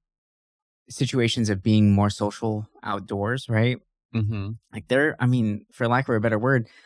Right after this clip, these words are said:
Speaker 1: uh, they're a little weird, right? Like, and a lot of these children or these, this younger generation,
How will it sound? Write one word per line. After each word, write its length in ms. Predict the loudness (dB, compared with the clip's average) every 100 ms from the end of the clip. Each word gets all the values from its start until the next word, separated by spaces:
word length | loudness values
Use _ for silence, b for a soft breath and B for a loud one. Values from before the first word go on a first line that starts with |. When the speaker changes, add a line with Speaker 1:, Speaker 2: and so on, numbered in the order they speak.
| b b _ -12
Speaker 1:
uh, 140 | -10 -12 _ -2
they're 260 | 2 2
a 80 | 2
little 200 | 0 0
weird, 300 | 0 -2 0
right? 280 | 0 0 -2
Like, 260 | 0 0 0
and 240 | -2 -2
a 100 | 0
lot 240 | 0 2 2
of 100 | 2
these 220 | 0 -2
children 800 | -2 -2 2 2 4 4 0 -4 _ -2
or 100 | 2
these, 320 | 2 2 -4
this 240 | -8 -8 -4
younger 340 | 0 2 2
generation, 680 | 0 0 0 -2 2 2 2